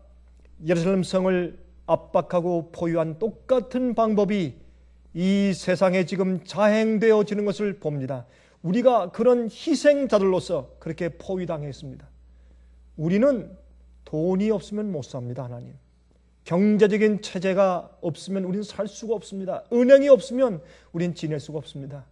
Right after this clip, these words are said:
주여, 이렇게 된 우리의 형편 가운데 우리가 어떻게 하나님의 은혜를 받을 수 있습니까? 저희를 도와주시옵소서.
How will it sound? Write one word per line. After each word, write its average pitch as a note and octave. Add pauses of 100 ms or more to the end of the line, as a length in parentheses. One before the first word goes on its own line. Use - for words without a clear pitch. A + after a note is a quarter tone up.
(520)
주여, E3+
이렇게 F#3
된 F3+
우리의 E3
형편 D#3+
가운데 D#3 (560)
우리가 E3
어떻게 G#3 (120)
하나님의 F#3+
은혜를 E3
받을 D3
수 -
있습니까? C3+ (680)
저희를 D#3
도와주시옵소서. D3+